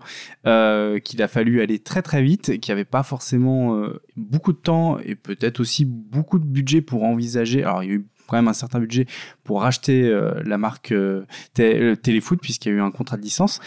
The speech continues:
Mais en tout cas, il a fallu aller très, très vite sur l'habillage. Et là, pour le coup, bah, il y avait une identité qui était prête à l'emploi. C'était celle de T F un, euh, celle qu'elle utilise par extension pour, euh, son habillage sport et pour Téléfoot.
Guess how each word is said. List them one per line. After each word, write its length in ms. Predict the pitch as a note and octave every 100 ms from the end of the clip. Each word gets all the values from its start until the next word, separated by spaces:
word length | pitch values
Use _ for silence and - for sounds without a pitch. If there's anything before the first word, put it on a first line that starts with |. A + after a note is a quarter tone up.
| - -
Mais 140 | B2 -
en 100 | B2
tout 140 | C#3+
cas, 400 | B2+ F3+ G#3 G#3 -
il 140 | A#2+
a 80 | A#2+
fallu 260 | B2+ A#2+ A2+
aller 140 | G#2+
très, 220 | - F#3
très 160 | - D#3+
vite 160 | D3+
sur 160 | - B2
l'habillage. 500 | A2 A2 C3 E3+ - - - -
Et 80 | A#2+
là, 100 | -
pour 140 | B2+
le 100 | A2+
coup, 220 | A2 G3
bah, 160 | D#3+ G#2
il 40 |
y 40 | G2+
avait 100 | C3+
une 220 | C3+ A2+
identité 480 | A2 A2+ - D3 C3
qui 100 | A2
était 200 | - G#2+
prête 220 | B2 A#2
à 40 |
l'emploi. 320 | G2+ G2 D3 G3
C'était 280 | A2+ -
celle 300 | G2 - B2 G#2+ G2
de 240 | G#2 A2 A#2+
T 280 | A#2+ A2
F 140 | G2+ C3+
un, 260 | F#3 F#3
euh, 80 | G#2
celle 340 | - A2+ G2+ F#2+ - - -
qu'elle 160 | - G#2
utilise 580 | G#2 A#2+ A#2 G#2+ G2 F#2
par 120 | G#2
extension 500 | G#2 - A2 - A2+
pour, 400 | - A2+ G2 F#2+
euh, 160 | F2+ F#2+
son 180 | A#2+ A#2
habillage 380 | G#2+ G#2+ F#2+
sport 460 | - - C#3+ G3+ - -
et 100 | B2+
pour 160 | B2
Téléfoot. 520 | - G#2 - F3+ -